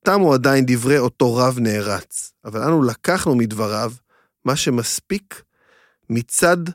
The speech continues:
הסברת הנאמר בהלכות יסודי תורה, או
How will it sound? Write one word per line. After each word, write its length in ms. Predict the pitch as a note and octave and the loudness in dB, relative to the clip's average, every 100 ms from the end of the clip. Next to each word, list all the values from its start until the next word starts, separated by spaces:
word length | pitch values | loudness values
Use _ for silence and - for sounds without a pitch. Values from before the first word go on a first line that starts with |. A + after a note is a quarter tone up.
| - _ _ _ _ | -14 _ _ _ _
הסברת 640 | - A#2+ - A#2 B2 D3+ C#3+ | -6 -4 -2 0 2 2 2
הנאמר 580 | A#2+ A2+ A#2 C3 C#3+ | 2 2 2 2 2
בהלכות 480 | C3 A2+ A2 - B2+ | 0 -4 -4 -4 -4
יסודי 280 | A#2 G#2+ A2+ | -6 -6 -6
תורה, 460 | - G2+ A#2 C3+ D3 - _ _ _ _ _ _ _ _ _ _ - | -6 -4 0 0 0 -8 _ _ _ _ _ _ _ _ _ _ 2
או 220 | D3 | 2